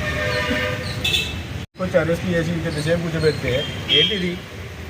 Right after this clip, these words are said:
దుర్భాషలు మారితే వీళ్ళే అండి దేశానికి భవిష్యత్తు. రేపు మీరు సీఏఆర్ వాళ్ళలో ఐపీఎస్లు అవుతారేమో,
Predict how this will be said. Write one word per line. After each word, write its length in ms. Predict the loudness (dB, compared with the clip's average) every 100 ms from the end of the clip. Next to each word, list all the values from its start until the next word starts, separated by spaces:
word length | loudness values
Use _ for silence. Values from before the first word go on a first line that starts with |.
| -12 -12 -12 -12 -8 -8 -6 -4 -2 0 2 2
దుర్భాషలు 440 | 6 6 6 2
మారితే 400 | 2 2 0 -6 -6 -10 -10 -10 -10 -10 -10 -10 -10 -8 -6 -6 -4 -2 2
వీళ్ళే 220 | 6 6
అండి 140 | 4
దేశానికి 420 | 2 2 2 2 0
భవిష్యత్తు. 400 | 0 -2 0 0
రేపు 520 | 0 -2 -6 -8 -10 -12 -12 -12 -10 -10 -10 -10 -10 -8 -6 -6 -4 -4 -2 2
మీరు 280 | 4 6 6
సీఏఆర్ 420 | 8 8 8 4
వాళ్ళలో 360 | 4 6 4
ఐపీఎస్లు 400 | 4 2 2 2
అవుతారేమో, 480 | 0 2 2 2 -2